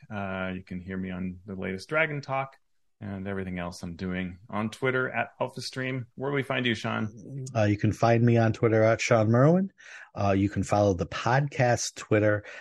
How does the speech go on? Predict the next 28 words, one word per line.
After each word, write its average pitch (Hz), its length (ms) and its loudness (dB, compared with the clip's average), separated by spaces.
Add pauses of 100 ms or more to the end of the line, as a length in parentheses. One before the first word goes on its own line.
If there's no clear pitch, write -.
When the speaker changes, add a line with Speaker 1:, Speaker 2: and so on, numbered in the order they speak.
(200)
Speaker 2:
at 101 320 0
Mastering 104 560 2
D 98 180 4
and 92 140 0
D. 151 360 2
And 110 140 2
you 110 60 4
can 117 140 2
also 151 320 4
hear 147 200 4
me 147 200 6
on 120 380 4 (520)
my 107 140 4
second 160 380 4
podcast, 117 840 2
Eldritch 101 540 0
Lorecast. 90 880 -4
Uh, 85 60 -10
you 98 140 -8
can 90 160 -8
find 87 340 -4
that 90 240 -4 (400)
on 98 340 2
YouTube. 139 640 2 (1160)
Speaker 1:
Yeah, 92 240 -14
good - 140 -12
stuff. 101 280 -8
Speaker 2:
Yeah. 170 140 -6